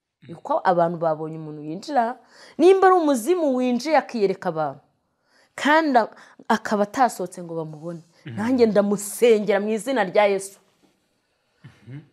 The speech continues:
Speaker 1: Nanjye agaruke mubone uwo muzimu.
Speaker 2: Mm.
Speaker 1: Nuko ndamusaka rero. Umugabo wanjye abonye ntangiye kuzamura ishuka ko yari yayimanuye, ahisha aka kanya kagaragara k'igitanda,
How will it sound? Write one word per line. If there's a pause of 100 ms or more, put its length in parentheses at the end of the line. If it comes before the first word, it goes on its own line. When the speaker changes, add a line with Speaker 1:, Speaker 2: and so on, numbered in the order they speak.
(220)
Speaker 1:
Nanjye
agaruke
mubone
uwo
muzimu. (240)
Speaker 2:
Mm. (640)
Speaker 1:
Nuko (340)
ndamusaka
rero. (680)
Umugabo
wanjye (160)
abonye
ntangiye (400)
kuzamura
ishuka
ko (260)
yari
yayimanuye, (680)
ahisha
aka
kanya
kagaragara
k'igitanda,